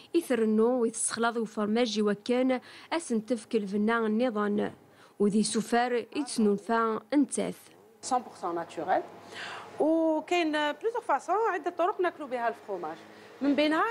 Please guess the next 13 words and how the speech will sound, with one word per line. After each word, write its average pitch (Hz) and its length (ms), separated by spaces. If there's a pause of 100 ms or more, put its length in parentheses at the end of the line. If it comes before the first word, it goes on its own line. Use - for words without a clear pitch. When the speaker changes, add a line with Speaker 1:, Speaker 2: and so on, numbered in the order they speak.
(140)
Speaker 2:
كي 370 100
ناسوسيوهم 302 680
مع 269 140
حاجة 247 280
حلوة. 185 400 (260)
الكركدي 330 500
ديفلوبيناها 294 640
كيف 370 180
كيف 233 220
مع 247 100
الحرف 220 420
اللي 196 120
خدمها. 190 560